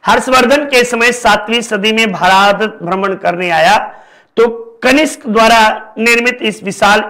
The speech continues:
स्तूप को देखकर आश्चर्यचकित रह गया था। कुसुमपुर के मुकाबले, यानी जो पुराना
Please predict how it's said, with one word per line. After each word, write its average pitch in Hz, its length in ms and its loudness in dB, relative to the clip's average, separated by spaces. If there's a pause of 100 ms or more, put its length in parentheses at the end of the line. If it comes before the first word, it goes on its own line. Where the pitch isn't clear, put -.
स्तूप 220 480 -8
को 196 140 -2
देखकर 202 640 0 (600)
आश्चर्यचकित 226 1120 -2
रह 170 160 0
गया 147 280 -10
था। - 180 -20 (1900)
कुसुमपुर 285 540 0
के 269 260 2
मुकाबले, 233 500 2
यानी 214 240 0
जो 190 160 0
पुराना 208 420 0